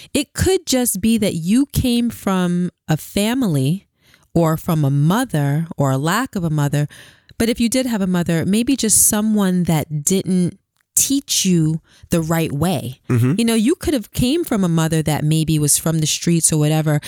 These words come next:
Speaker 1: and what she taught you was, like, you gotta get out there and make it happen.
Speaker 2: Hustle,
Speaker 1: You
Speaker 2: hustle,
Speaker 1: gotta
Speaker 2: hustle,
Speaker 1: get
Speaker 2: right.
Speaker 1: out there and get yours. You use
Speaker 2: You're right.
Speaker 1: what you got to get what you need in this world.
Speaker 2: You're right.
Speaker 1: That could be what you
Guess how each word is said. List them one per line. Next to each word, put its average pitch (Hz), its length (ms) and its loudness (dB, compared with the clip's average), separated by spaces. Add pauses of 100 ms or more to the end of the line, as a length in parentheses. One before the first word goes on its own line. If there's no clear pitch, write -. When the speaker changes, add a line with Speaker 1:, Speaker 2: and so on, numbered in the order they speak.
(220)
Speaker 1:
and 147 480 0
what 160 180 -2
she - 180 -2
taught 233 360 0
you 175 180 2
was, 151 220 2
like, 139 160 -2
you 190 80 2
gotta 165 180 -2
get 151 180 -2
out 156 200 -2
there 147 100 0
and 135 80 0
make 160 160 0
it 131 60 -2
happen. 147 400 -2
Speaker 2:
Hustle, 117 320 2
Speaker 1:
You 107 80 2
Speaker 2:
hustle, 226 180 4
Speaker 1:
gotta 190 60 0
Speaker 2:
hustle, 165 160 -2
Speaker 1:
get 190 100 0
Speaker 2:
right. 180 60 0
Speaker 1:
out 180 160 -4
there 165 160 -2
and 143 120 -4
get - 280 -2
yours. 143 280 2
You 202 100 4
use 170 120 2 (120)
Speaker 2:
You're - 80 4
right. - 40 2
Speaker 1:
what - 180 -2
you 196 80 -2
got 165 380 -2 (460)
to 214 80 0
get 190 200 -2
what 190 200 0
you 190 100 0
need 185 240 2
in 165 100 2
this 156 220 2
world. 131 300 0
Speaker 2:
You're 101 80 2
right. 151 240 -2
Speaker 1:
That 277 180 0
could 220 140 -2
be 247 100 2
what 202 200 0
you 185 300 -2